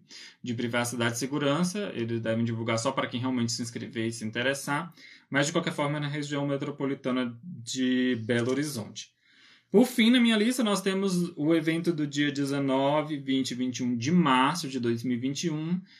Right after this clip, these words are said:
um evento muito aguardado, muito esperado, que é o Congrenat, que é o Congresso Naturista Brasileiro, que vai acontecer onde?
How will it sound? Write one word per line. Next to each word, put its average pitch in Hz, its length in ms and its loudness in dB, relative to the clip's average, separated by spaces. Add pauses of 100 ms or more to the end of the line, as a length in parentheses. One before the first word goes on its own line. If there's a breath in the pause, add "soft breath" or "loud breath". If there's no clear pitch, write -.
(460 loud breath)
um 127 200 -2
evento 123 320 0
muito 139 400 0
aguardado, 123 480 0
muito 117 160 0
esperado, 151 640 2
que 175 280 0
é 151 180 4
o 160 500 4
Congrenat, 165 800 0
que 117 100 -10
é 113 40 -2
o 113 60 -4
Congresso 131 760 2
Naturista 147 520 -4
Brasileiro, 139 680 2
que - 120 -10
vai 131 160 -2
acontecer 127 680 -4
onde? 185 480 -2